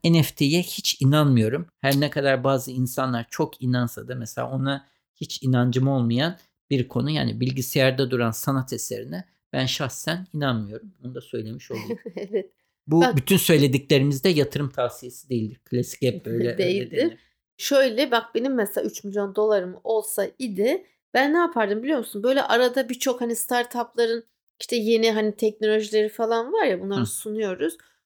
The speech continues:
Speaker 2: On-, mesela onlara böyle bir yatırım yapıp böyle unuturdum yani.
Speaker 1: Ama
Speaker 2: On sene sonra,
Speaker 1: startupların
Speaker 2: yirmi sene.
Speaker 1: batma ihtimali her şeyden daha çok.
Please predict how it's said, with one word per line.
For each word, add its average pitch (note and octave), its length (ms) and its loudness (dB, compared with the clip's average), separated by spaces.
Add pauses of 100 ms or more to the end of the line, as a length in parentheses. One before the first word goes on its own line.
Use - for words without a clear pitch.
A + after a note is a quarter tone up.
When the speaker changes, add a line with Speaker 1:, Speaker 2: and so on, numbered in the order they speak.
(160)
Speaker 2:
On-, D4 340 -2
mesela D4 400 0 (140)
onlara D#4+ 460 4
böyle C#4+ 260 2
bir D#4+ 80 4
yatırım D4+ 520 2
yapıp F4+ 380 0 (300)
böyle E4 260 2
unuturdum E4+ 600 4
yani. E3+ 360 0
Speaker 1:
Ama D#3 200 6
Speaker 2:
On A#3+ 40 4
sene A3 340 2
sonra, G3 200 -4 (100)
Speaker 1:
startupların D#3 520 2
Speaker 2:
yirmi C#3+ 40 4
sene. B2+ 100 0
Speaker 1:
batma C#3 280 2
ihtimali C3 460 4
her F3 160 4
şeyden B2+ 440 2
daha A2 220 4
çok. - 320 -16